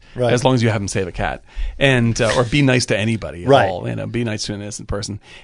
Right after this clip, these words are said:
Speaker 2: And so it opens up with this woman, uh, about to get raped by this horrible other gang.
Speaker 1: Mm-hmm.
Speaker 2: And because Alex and his crew show up and, uh, attack the gang, they
Speaker 1: Mm-hmm.
Speaker 2: are, are effectively saving the woman. And so you're like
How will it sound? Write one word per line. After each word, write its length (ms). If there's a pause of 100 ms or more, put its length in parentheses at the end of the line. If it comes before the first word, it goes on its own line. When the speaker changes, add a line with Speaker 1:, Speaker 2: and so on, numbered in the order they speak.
Speaker 2:
And 160
so 160
it 60
opens 260
up 100
with 120
this 200
woman, 300
uh, 400
about 220
to 80
get 120
raped 240
by 140
this 320 (160)
horrible 420
other 200
gang. 500
Speaker 1:
Mm-hmm. 260
Speaker 2:
And 220
because 640 (100)
Alex 300
and 80
his 180
crew 320
show 260
up 360
and, 360 (640)
uh, 560 (720)
attack 360
the 80
gang, 500
they 140
Speaker 1:
Mm-hmm. 260
Speaker 2:
are, 60
are 20
effectively 540
saving 400
the 80
woman. 460 (600)
And 200
so 120
you're 220
like 240